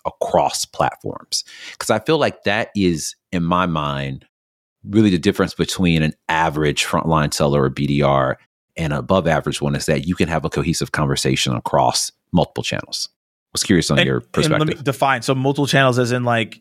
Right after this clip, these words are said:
Speaker 2: they're having a conversation, like, through phone, email, LinkedIn. Is that what you mean there?
Speaker 1: Yes, but a cohesive conversation, because where I find it challenging or wh-, where I find the opportunity is if you can communicate with me.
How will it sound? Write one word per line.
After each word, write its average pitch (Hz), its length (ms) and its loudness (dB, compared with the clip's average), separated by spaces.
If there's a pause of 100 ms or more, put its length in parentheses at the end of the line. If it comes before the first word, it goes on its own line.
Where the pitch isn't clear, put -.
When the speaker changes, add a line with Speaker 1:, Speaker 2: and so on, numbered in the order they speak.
Speaker 2:
they're 117 380 4
having 117 240 2
a 113 80 -2
conversation, 110 680 -2
like, 107 180 -4 (260)
through 110 140 0
phone, 123 640 2
email, 117 760 2 (420)
LinkedIn. 123 540 2
Is 123 80 0
that 131 120 4
what 127 120 2
you 120 100 0
mean 123 240 2
there? 156 420 2 (320)
Speaker 1:
Yes, - 440 0
but 113 160 0
a 98 80 2
cohesive 113 640 2
conversation, 85 580 2
because 78 560 2
where 104 200 2
I 98 200 2
find 95 280 0
it 80 120 -4
challenging 82 580 -2
or 73 200 -2
wh-, 76 220 -2
where 82 200 2
I 80 80 2
find 78 480 -2 (260)
the - 80 0
opportunity 76 680 2
is 69 100 -4
if 73 120 -4
you 120 220 2
can 76 600 -2 (420)
communicate 92 540 2
with 78 180 -2
me. 76 380 -2